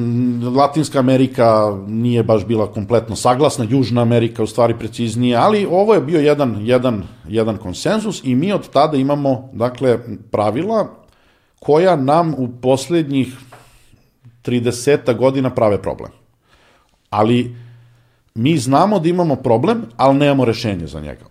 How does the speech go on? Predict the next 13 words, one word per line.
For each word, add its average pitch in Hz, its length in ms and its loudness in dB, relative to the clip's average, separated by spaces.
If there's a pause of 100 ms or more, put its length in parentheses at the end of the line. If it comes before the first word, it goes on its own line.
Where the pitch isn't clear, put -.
Odnosno, 147 420 -2
bavimo 123 500 2
se - 180 -10
pronalaženjem 117 680 0
rešenja 143 480 -4
i 156 200 -4
dok 156 240 0
ne 147 140 -4
pronađemo 139 580 -2
rešenje, 156 580 -2 (640)
primenjujemo 139 540 2
stara 135 360 4
pravila 180 520 4